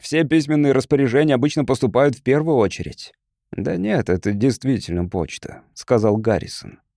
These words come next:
«И откуда ж ты это получаешь письма?» «Ворал принес из города час назад. Мой приятель угостил его обедом и передал письмо для меня, чтобы он погасил об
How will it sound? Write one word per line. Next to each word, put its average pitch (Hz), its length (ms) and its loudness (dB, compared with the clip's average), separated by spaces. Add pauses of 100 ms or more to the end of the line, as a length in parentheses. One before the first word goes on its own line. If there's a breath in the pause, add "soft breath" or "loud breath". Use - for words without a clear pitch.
(280)
«И 131 80 -6
откуда 156 400 2
ж 120 80 -4
ты 156 80 2
это 139 200 2
получаешь 147 540 2
письма?» 127 420 -2 (480)
«Ворал 151 520 0
принес 110 460 0
из 117 140 2
города 113 420 0
час 120 280 -2
назад. - 520 -6 (160)
Мой 127 220 2
приятель 131 500 0
угостил 127 400 0
его 120 240 0
обедом 143 480 0 (340 loud breath)
и 190 100 -4
передал 135 420 2
письмо 117 400 0
для 101 160 0
меня, 143 320 0
чтобы 113 260 0
он 113 80 2
погасил 123 500 0
об 143 200 2